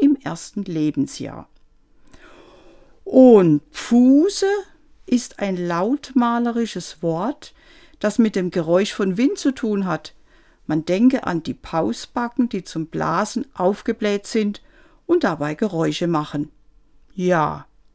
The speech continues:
und Pfuse steht auch für Schlafen. So, jetzt den Satz in Schriftdeutsch. Das Baby schläft gerade.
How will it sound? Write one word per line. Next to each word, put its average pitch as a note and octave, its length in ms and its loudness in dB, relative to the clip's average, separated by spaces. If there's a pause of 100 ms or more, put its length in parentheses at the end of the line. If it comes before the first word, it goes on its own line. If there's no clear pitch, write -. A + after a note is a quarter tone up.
(200)
und E3+ 300 0
Pfuse A#3 540 0 (760)
steht - 320 -4
auch C#3+ 180 -6
für F3+ 200 -10
Schlafen. D3+ 720 -14 (640)
So, F#3+ 560 2 (440)
jetzt C4+ 340 0
den B3 160 2
Satz F3+ 360 -8
in G#3 220 -6
Schriftdeutsch. - 1120 -12 (1000)
Das - 460 -4 (140)
Baby G#3 600 0
schläft F3+ 760 -6
gerade. D#3 880 -8